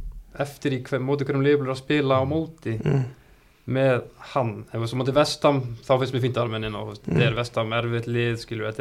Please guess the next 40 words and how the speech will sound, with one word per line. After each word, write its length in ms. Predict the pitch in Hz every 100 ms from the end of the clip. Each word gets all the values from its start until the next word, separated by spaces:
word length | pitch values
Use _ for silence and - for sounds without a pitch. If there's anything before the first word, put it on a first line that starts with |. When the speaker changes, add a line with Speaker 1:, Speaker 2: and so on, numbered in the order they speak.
| 117
Speaker 1:
er, 40 | 113 _ _ - - _ _ _ - - _ _
ég 0 |
held 120 | - 117
að 160 | 110
þeir 240 | 120 120 131
þurfa 260 | 127 127
svona, 460 | 127 135 127 123 123
þurfa 260 | 143 135 135
leiðtogan 380 | 139 135 135
í, 160 | 131 117
í 100 | 135
hennan 180 | 135 135
leik. 240 | 139 135 - - - - _ -
Ef 80 | 123
þeir 140 | 127 123
væru 120 | 127
að 20 | 123
spila 180 | 139 131
á 40 |
móti 480 | 131 123 135 127 120 - - _ - _ _ -
Norwich, 760 | 131 131 131 123 120 - 196 - _ -
þá 80 | 127
var 140 | 123
Speaker 2:
Mhm. 80 | 127
Speaker 1:
ég 60 | 123
frekar 320 | 127 123 123
til 100 | 127
í 60 | 117
að 60 |
vera 160 | 117 117
með 140 | 113
einhvern 180 | 110 107 - _ - - _ _ -
svona 260 | 117 104
meiri 560 | 107 110 113 110 110 - -
Speaker 2:
Sóknarsinnaðri, 560 | - 143 143 127 135 156
Speaker 1:
sóknarsinnaðri 400 | - 135 - 113
Speaker 2:
já, 40 | 113
Speaker 1:
mann. 140 | 110
Speaker 2:
já, 200 | - - 127 120
einmitt. 340 | 160 -